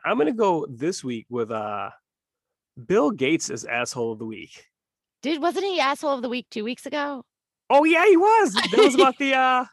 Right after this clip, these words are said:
Speaker 2: The
Speaker 1: about
Speaker 2: vaccines.
Speaker 1: vaccine patents.
Speaker 2: Yeah, fuck him.
Speaker 1: What is asshole of the week? No, as, as it turns out that, um,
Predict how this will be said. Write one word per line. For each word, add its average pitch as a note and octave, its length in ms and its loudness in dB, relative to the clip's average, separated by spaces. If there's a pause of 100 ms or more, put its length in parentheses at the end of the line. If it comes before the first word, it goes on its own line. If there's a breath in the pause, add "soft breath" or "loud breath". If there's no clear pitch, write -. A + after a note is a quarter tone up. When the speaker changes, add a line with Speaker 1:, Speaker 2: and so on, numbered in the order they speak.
(420)
Speaker 2:
The D#4+ 60 -4
Speaker 1:
about D4+ 220 0
Speaker 2:
vaccines. - 260 2
Speaker 1:
vaccine B3 280 -2
patents. A2+ 540 -6 (100)
Speaker 2:
Yeah, G3 280 -6
fuck - 300 -6
him. D#3 260 -10 (260 soft breath)
Speaker 1:
What - 100 -10
is C#4+ 80 -6
asshole - 260 -6
of B3+ 60 -10
the A#3 40 -10
week? F#3+ 140 -14
No, G3 300 -4
as, C#3+ 140 -10
as E3+ 240 -8
it F#3 80 -16
turns G#3 320 -6
out F3+ 280 -6
that, C#3 140 -4
um, B2+ 360 -6